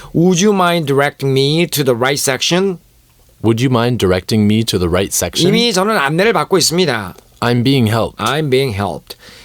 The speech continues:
Speaker 1: 바로 여기에 사인을 좀 해주시겠습니까?
Speaker 2: May I have your signature right here?
Speaker 1: May I have your signature right here?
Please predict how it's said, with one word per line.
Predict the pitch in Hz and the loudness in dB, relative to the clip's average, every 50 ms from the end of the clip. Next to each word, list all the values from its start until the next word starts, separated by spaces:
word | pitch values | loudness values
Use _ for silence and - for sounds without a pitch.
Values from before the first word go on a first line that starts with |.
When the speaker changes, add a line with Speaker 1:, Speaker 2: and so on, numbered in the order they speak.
| - - | -14 -6
Speaker 1:
바로 | - - 202 233 214 | -2 0 2 4 4
여기에 | 190 202 202 233 202 | 4 4 4 4 2
사인을 | - 220 226 247 277 277 285 262 | 2 2 2 2 2 0 0 0
좀 | 269 254 | 2 2
해주시겠습니까? | 247 240 233 202 - - 196 156 - 143 131 - 123 117 127 143 147 147 - _ _ - | 0 2 0 0 2 2 0 0 0 -2 -2 -2 -2 -2 -2 -4 -6 -8 -12 _ _ 0
Speaker 2:
May | 113 120 123 | 2 2 4
I | 123 127 123 | 4 2 2
have | 123 143 143 139 | 0 0 0 2
your | 135 113 | 2 2
signature | - - 139 139 131 139 107 - - 95 87 82 | 2 0 -2 0 0 0 0 0 0 0 2 2
right | 92 98 101 90 - | 2 0 0 -2 -2
here? | - 90 92 107 156 156 | -2 0 2 2 0 0
Speaker 1:
May | 120 135 156 | 0 2 2
I | 175 185 | 2 2
have | 180 196 196 185 170 | 2 2 0 2 2
your | 175 170 - | 2 2 2
signature | - 220 202 196 156 - - 123 113 101 | 0 0 0 0 0 0 0 0 0 0
right | 98 113 117 120 113 110 | 0 0 0 0 0 0
here? | 101 104 107 135 156 170 180 | 0 0 0 0 -2 -2 -4